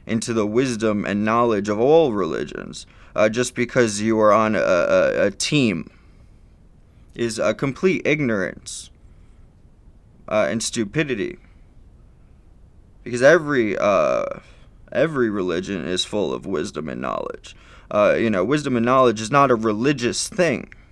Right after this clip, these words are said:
Self-knowledge is not a religious thing. It's just what the religions talk about. It's a psychological thing.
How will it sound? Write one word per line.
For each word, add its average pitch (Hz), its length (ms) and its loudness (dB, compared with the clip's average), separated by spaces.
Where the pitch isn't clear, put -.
Self-knowledge 139 1040 2
is 110 120 -6
not 131 200 2
a 127 60 2
religious 113 800 -2
thing. 156 320 -2
It's 98 180 -8
just 131 200 -6
what 107 140 -2
the 104 100 -2
religions 107 640 -2
talk 160 340 0
about. - 380 -6
It's - 160 -10
a 120 60 -6
psychological 131 1000 0
thing. - 240 -10